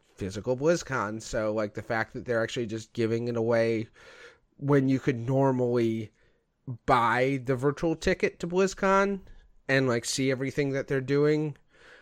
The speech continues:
So, like, I feel like this is good, good on them, and it, I mean, it makes sense because they have,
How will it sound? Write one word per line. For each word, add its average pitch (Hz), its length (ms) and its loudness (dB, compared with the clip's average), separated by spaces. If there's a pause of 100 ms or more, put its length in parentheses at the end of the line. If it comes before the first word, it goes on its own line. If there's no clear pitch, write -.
(180)
So, 139 340 6
like, 127 320 4 (840)
I 147 140 6
feel 156 220 8
like 147 200 6
this 147 180 4
is 123 140 -2
good, 131 340 2 (160)
good 143 180 4
on 135 200 6
them, 131 560 2
and 127 220 0
it, - 180 -4 (120)
I 160 120 6
mean, 180 180 8
it 175 120 4
makes 151 220 4
sense 120 300 -2
because 123 320 -2
they 127 140 4
have, 123 360 0